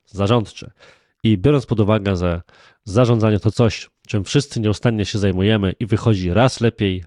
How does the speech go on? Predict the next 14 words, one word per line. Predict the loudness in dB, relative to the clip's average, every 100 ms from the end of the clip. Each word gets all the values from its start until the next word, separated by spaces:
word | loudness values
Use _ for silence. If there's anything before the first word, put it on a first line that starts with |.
| _
raz | -2 2 0 2
gorzej, | 2 2 0 -2 -10 _ _
to | -6
postanowiłem | -6 -6 -6 -6 -4 -4 -2
właśnie | -4 -4 -6
zebrać | -4 -2 -2 -2
trochę | -4 -4
swoich | -6 -8 -6
takich | -8 -10 -14
lekcji, | -4 -4 -4 -8 -8
przemyśleń, | -6 -2 -2 0 -4 -4 _ -6
wyszło | -4 -4
mi | -4 -8
ich | -12